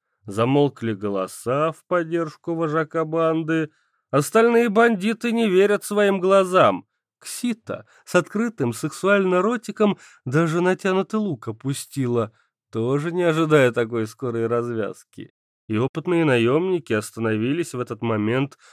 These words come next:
рассматривая изо всех сил упавшего ничком Хоба. Чтобы так с одного короткого удара по голове вырубить горбуна, ну, это очень сильным нужно быть, просто феноменально могучим.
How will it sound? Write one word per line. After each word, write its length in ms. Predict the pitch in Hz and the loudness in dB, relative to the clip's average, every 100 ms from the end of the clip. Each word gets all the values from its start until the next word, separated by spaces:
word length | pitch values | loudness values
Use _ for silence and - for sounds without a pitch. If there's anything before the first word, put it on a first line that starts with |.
| _ | _
рассматривая 920 | 131 127 - 123 131 147 147 123 107 | 2 2 0 0 0 0 -2 0 0
изо 180 | 104 107 | 0 -2
всех 340 | 101 - 127 | -4 -6 -6
сил 400 | - - 151 147 - - | -6 -2 0 0 -6 -6
упавшего 640 | 127 143 127 - - 131 | -2 4 4 2 -4 -2
ничком 460 | 139 135 - 135 131 | -2 -4 -4 -4 -4
Хоба. 460 | - 180 113 - _ _ _ _ _ _ _ _ | -4 -4 -4 -10 _ _ _ _ _ _ _ _
Чтобы 300 | - 175 180 | -14 -6 -6
так 260 | - 190 - | -2 -4 -4
с 100 | 127 | -6
одного 380 | 120 117 147 | -2 -2 -2
короткого 520 | - 110 117 - 107 104 | -4 -8 -8 -10 -12 -10
удара 440 | 101 113 147 110 | -6 -6 -4 -6
по 160 | - 101 | -8 -8
голове 540 | 104 104 101 143 139 | -6 -6 -6 -6 -6
вырубить 520 | 110 139 139 113 107 | -4 -6 -6 -6 -6
горбуна, 880 | 107 110 107 104 104 104 117 147 117 _ _ _ _ _ _ | -4 -4 -4 -6 -4 -2 -2 -2 -4 _ _ _ _ _ _
ну, 280 | - 104 101 | -14 -10 -8
это 240 | 101 101 123 | -10 -8 -6
очень 440 | 113 110 - 139 | -4 -6 -8 -12
сильным 480 | - 170 139 110 104 | -10 -8 -4 -2 -2
нужно 320 | 104 104 107 | -4 -4 -6
быть, 380 | 110 117 113 - _ _ - | -4 -6 -6 -12 _ _ -8
просто 400 | 107 113 - 117 | -4 -4 -4 -4
феноменально 800 | - 127 120 107 98 127 139 120 | -2 0 2 0 2 0 2 2
могучим. 760 | 110 90 104 147 - 101 85 | 0 -2 -6 -10 -10 -14 -14